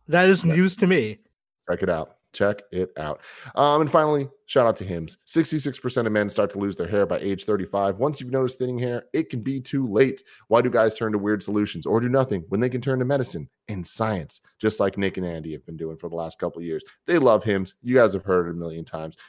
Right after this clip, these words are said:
Speaker 2: Now you can check it out at four hims dot com, a one-stop shop for hair loss, skincare, and sexual wellness for men. It's time to write a new chapter, one in which you have hair.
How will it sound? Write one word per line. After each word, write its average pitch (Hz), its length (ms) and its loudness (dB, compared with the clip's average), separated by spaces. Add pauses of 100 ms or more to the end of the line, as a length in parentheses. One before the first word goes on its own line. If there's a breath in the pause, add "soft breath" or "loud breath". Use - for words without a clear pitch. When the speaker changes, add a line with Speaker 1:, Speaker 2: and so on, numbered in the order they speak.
(100)
Speaker 2:
Now 120 140 2
you 113 100 4
can 92 120 -6
check 87 240 -4
it 80 60 -10
out 76 200 -8
at - 140 -12
four 110 180 6
hims 98 220 -2
dot - 220 0
com, 78 260 -6 (320 loud breath)
a 101 60 4
one-stop 123 540 4
shop - 400 -2
for 92 80 -2
hair 110 220 4
loss, 101 280 2
skincare, 95 460 -6
and 87 100 -12
sexual 110 440 -2
wellness 85 320 -4
for 85 100 -16
men. 90 300 -2 (260 loud breath)
It's - 120 -16
time 143 180 4
to 135 80 0
write 123 160 6
a 113 60 2
new 104 140 0
chapter, 82 540 -6
one 104 180 2
in 104 120 4
which 110 320 2
you 90 160 -2
have 85 300 -2
hair. 76 320 -6